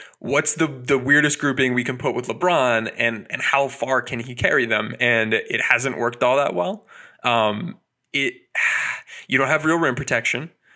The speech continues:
they're not switching with this group. So you,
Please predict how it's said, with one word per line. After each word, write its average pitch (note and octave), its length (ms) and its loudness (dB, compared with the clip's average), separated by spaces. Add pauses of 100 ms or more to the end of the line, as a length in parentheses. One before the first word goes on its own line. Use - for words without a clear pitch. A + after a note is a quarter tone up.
(360)
they're C3+ 180 2
not E3 180 0
switching D#3+ 500 2
with A2 140 -2
this - 160 -4
group. A2 320 -6
So A2+ 640 0 (480)
you, C3 360 -10